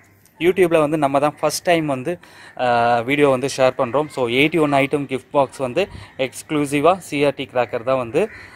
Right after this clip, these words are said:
ஆ, update பண்ணிட்டு இருக்கோம். So, first one வந்து பாத்தீங்க அப்படின்னா, சிக்ஸ்டி த்ரீ item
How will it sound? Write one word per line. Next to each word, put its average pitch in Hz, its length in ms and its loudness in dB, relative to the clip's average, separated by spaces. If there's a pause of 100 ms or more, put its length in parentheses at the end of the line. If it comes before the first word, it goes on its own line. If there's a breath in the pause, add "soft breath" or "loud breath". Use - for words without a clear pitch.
(120 loud breath)
ஆ, 123 80 2 (540)
update 135 240 0
பண்ணிட்டு 123 280 -6
இருக்கோம். 165 340 -4 (180)
So, 127 160 -8
first 147 260 2
one 175 100 2
வந்து 143 200 -2
பாத்தீங்க 131 380 0
அப்படின்னா, 120 300 0 (460 loud breath)
சிக்ஸ்டி 160 420 -2
த்ரீ 160 140 -2 (180)
item 127 260 -8